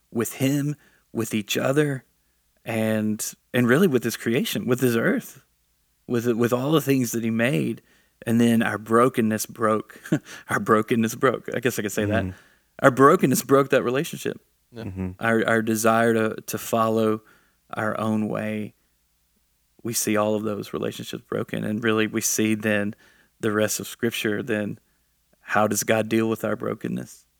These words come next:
Speaker 3: Yeah.
Speaker 2: Yeah.
Speaker 1: And, and what is he inviting us into out of
Speaker 2: Mm-hmm.
Speaker 1: that?
Speaker 3: Yeah.
Speaker 1: And
Speaker 2: That's
Speaker 1: back
Speaker 2: good.
Speaker 1: into relationship with him.
Speaker 3: Yeah.
Speaker 1: You know?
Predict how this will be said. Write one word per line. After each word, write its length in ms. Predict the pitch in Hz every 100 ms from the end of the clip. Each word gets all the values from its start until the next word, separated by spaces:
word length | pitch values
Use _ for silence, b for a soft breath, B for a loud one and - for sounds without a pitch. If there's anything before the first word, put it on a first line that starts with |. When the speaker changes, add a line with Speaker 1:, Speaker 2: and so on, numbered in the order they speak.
| _ -
Speaker 3:
Yeah. 200 | 107 104 - _
Speaker 2:
Yeah. 180 | 139 110
Speaker 1:
And, 480 | 107 107 104 104 - - _ _ _ _ _ _ _ _
and 240 | - 107 107
what 300 | 110 110 110
is 140 | 104
he 140 | - 104
inviting 460 | 101 113 104 104
us 160 | 110 -
into 420 | 107 110 - 117 - _ _ _ _ _ _
out 180 | 117 123
of 60 | 98
Speaker 2:
Mm-hmm. 80 |
Speaker 1:
that? 180 | - - - _
Speaker 3:
Yeah. 100 | 95 - _ -
Speaker 1:
And 160 | 147
Speaker 2:
That's 60 | 113
Speaker 1:
back 180 | 120 110
Speaker 2:
good. 60 | 117
Speaker 1:
into 320 | 120 110 107 -
relationship 600 | - 117 117 151 - 123
with 120 | 110 117
him. 240 | 151 - _ _ _
Speaker 3:
Yeah. 80 | - - _ _ _ -
Speaker 1:
You 80 |
know? 180 | 117 120